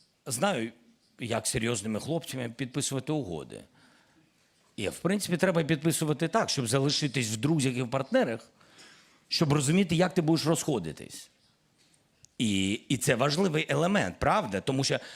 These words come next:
не через скандали і суди, а по-партнерськи ми влаштовуємо, а потім не влаштовуємо одне одного. Ну, інший пріоритет. Це нормальний бізнес, це нормальний. Тобто, якщо ми про бізнес, там є один до двох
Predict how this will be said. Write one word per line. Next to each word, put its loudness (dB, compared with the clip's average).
не 2
через 0
скандали 2
і 0
суди, 2
а 0
по-партнерськи -2
ми -2
влаштовуємо, -2
а -8
потім -6
не -8
влаштовуємо -6
одне -6
одного. -6
Ну, -2
інший 0
пріоритет. 0
Це 2
нормальний 4
бізнес, 0
це 0
нормальний. 0
Тобто, 2
якщо 2
ми 4
про 2
бізнес, 0
там 2
є 4
один 2
до 2
двох -2